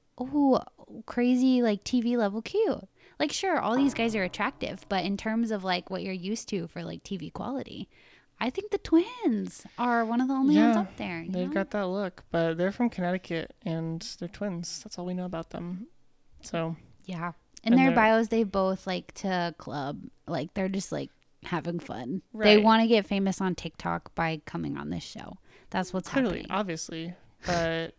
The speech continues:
Speaker 2: <laughs> sad news for them. Stay tuned. Um, oh, I think that you're up.
Speaker 1: So, Termaine, which I really like that name. It's unique, like Jermaine, but Termaine. Um,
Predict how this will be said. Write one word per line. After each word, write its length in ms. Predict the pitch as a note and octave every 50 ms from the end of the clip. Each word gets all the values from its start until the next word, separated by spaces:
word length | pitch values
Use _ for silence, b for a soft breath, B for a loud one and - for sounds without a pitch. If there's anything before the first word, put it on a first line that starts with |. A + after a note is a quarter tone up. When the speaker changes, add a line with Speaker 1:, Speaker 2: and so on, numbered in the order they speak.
| - _ -
Speaker 2:
<laughs> 180 | F3+ F3 E3+
sad 320 | - - - F3 F3 F#3 F#3
news 220 | G3+ G#3 G3+ -
for 100 | - - F3+
them. 380 | F#3+ F#3+ F3+ E3 D#3 D#3 D#3 - b b b b b b b b D#3
Stay 220 | D#3 - - F#3+
tuned. 440 | F#3+ - G#3 G#3 F#3+ E3+ E3 - - b b b b b b b b -
Um, 580 | G3 G3+ G3+ F#3+ F#3 F3 E3 E3 E3 E3 E3+ - b b b b b b b b b b b b - - - - - _ - - -
oh, 160 | F#3+ G3 F#3
I 100 | F3 F3
think 220 | E3+ - G3 F3+ -
that 100 | E3+ E3
you're 240 | D#3+ D#3+ D#3+ D#3+ E3
up. 200 | - - - - - b b b b b b b b - - _ -
Speaker 1:
So, 500 | - - B3 A#3+ A#3+ A#3 A3+ A3+ A3+ A3 -
Termaine, 800 | - - A#3 A3 G#3 G3+ G#3 B3 C#4 C4 F#3+ - E3+ - F#3 F3
which 220 | G3 G#3 G#3+ G#3 -
I 80 | A3
really 300 | A3 A3+ B3 C#4+ F#4 G4+ G4+
like 360 | F#4+ G4 G#4 G4 - - - -
that 440 | - G3 F#3 F#3+ E3+ E3+ E3+ F3 -
name. 260 | F3 F#3 F3+ F#3 G3 G#3
It's 180 | G#3+ G#3 -
unique, 400 | G#3+ G#3+ G#3 A3+ B3+ A#3 - -
like 120 | - F#3 - _ -
Jermaine, 520 | - G3 F#3+ F#3+ F#3+ F#3+ F#3+ G3 G3+ G#3 G#3
but 160 | G3 G3 - _ _ _
Termaine. 580 | - - F3+ F3+ F#3 G3 A3+ A#3+ B3+ B3+ B3 A#3+ A#3 _ -
Um, 300 | F3+ F3+ F#3 F3+ F3+